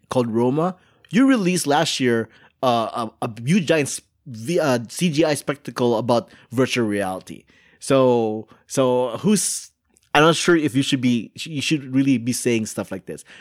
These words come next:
But speaking of that guy who happened to have made that movie about virtual reality gaming,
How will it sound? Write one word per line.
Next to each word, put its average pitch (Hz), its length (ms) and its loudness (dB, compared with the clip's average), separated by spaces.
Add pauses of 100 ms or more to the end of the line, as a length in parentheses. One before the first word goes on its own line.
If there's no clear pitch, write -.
(120)
But 143 140 0
speaking 285 500 0
of 151 160 2
that 117 180 -2
guy 117 340 2
who 123 160 0
happened 117 280 -6
to 117 80 -6
have 107 140 -4
made 147 260 2
that 104 160 -4
movie 107 300 -2
about 101 280 -4
virtual 113 280 -4
reality 104 240 -4
gaming, 110 340 0